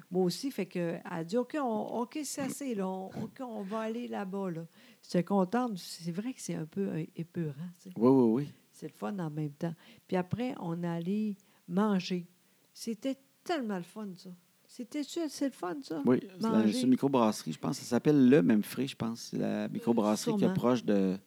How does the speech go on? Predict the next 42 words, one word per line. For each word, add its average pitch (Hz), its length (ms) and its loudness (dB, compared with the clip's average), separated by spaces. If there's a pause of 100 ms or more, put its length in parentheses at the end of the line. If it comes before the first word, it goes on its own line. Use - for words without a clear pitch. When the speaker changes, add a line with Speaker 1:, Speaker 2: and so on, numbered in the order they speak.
(540)
Speaker 2:
en 110 80 2
avant 117 260 6
du, 110 360 2
un 101 80 0
peu 127 160 6
quasiment 123 280 2
du 117 80 -2
McDo, 113 400 2
là, - 140 4
Speaker 1:
Ouais, - 180 4
Speaker 2:
euh, 113 380 0
à - 60 -4
Speaker 1:
ouais. 113 60 2
Speaker 2:
Magog, 117 380 6
en 117 80 2
avant 110 200 4
du 104 100 0
lac, 131 280 -2
là. 156 80 -4
Speaker 1:
Ah, 196 180 2
c'était 208 420 0
tellement 220 540 -2
le 175 80 -2
fun, 220 320 -6
là. 185 160 -4
Les 190 220 -2
filles 247 280 -4
étaient 190 220 -4
contentes, 196 480 -6
nous 190 220 -4
autres 226 220 -2
aussi. 214 480 -4
On 180 200 -4
a 190 120 0
mangé, 190 520 -2
là. 190 120 -4
C'était 226 420 -2
vraiment 269 500 0
super 196 480 -2
le 175 80 -4
fun. 175 240 -4 (180)
Speaker 2:
Oui, 120 140 4